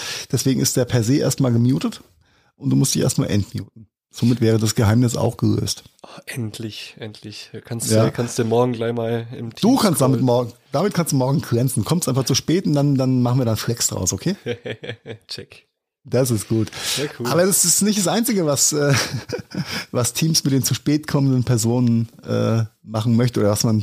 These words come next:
Speaker 1: in Zukunft vielleicht tun kann. Denn, ähm, sonst war es ja so, du hast, äh, eine Einladung gehabt zu Teams oder zu Zoom oder was auch immer, bei, aber Teams steht da gerade auf der Agenda.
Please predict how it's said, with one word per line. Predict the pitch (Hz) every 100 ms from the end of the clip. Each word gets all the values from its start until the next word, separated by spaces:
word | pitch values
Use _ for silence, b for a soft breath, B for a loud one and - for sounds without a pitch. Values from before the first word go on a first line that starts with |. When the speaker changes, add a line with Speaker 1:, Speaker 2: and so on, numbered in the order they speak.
| 120
Speaker 1:
in | 117 113
Zukunft | - 135 127 -
vielleicht | 113 -
tun | - 113
kann. | - 151 131 B B B B B B B B _
Denn, | 120 127 147 147
ähm, | 147 147 147 147 151 156 156 156 156 156 156 151
sonst | 123 147 180
war | 156
es | 143
ja |
so, | 131 170
du | 135
hast, | 113 -
äh, | 123 120
eine | 117 110
Einladung | 165 170 160
gehabt | 156 151 -
zu |
Teams | 135 151 156 139
oder | 113
zu | - 104
Zoom | 117 143 131
oder | 110
was | 117
auch | 127
immer, | 135 113
bei, | 98 98 -
aber | 98 95
Teams | 135 127 -
steht | - 113
da | 110
gerade | 110 110
auf | 107
der | 98 101
Agenda. | 131 156 147